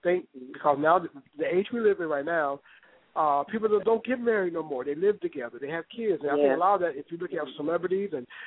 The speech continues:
Speaker 1: they have babies, they, you know, they live together, and very rarely
Speaker 2: Yeah.
Speaker 1: do people celebrate the, um, getting married, you know?
Speaker 2: Yeah.
Speaker 1: What do you think, brother man?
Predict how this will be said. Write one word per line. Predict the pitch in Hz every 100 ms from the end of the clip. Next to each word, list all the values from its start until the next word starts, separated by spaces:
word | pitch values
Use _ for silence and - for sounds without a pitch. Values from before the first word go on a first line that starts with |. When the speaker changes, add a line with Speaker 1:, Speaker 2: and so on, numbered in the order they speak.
| -
Speaker 1:
they | 180
have | 160 123
babies, | - 175 190 202 202 151
they, | 131
you | 165
know, | 165 131
they | 120
live | 175 180
together, | 185 190 202 202
and | 147 -
very | 190 202 196 151
rarely | - 147 143
Speaker 2:
Yeah. |
Speaker 1:
do | 160 -
people | 196 196 180 - - _ _ -
celebrate | 240 277 - 156 156 156 _ -
the, | 156
um, | 147 156 143 139 139 - _ _ - 165
getting | 233 359 247
married, | 123 98 - _ _ -
you | 185
know? | 196 277 -
Speaker 2:
Yeah. | 147 135 131
Speaker 1:
What | 220
do |
you | 254
think, | 233 180
brother | 190 147
man? | 185 233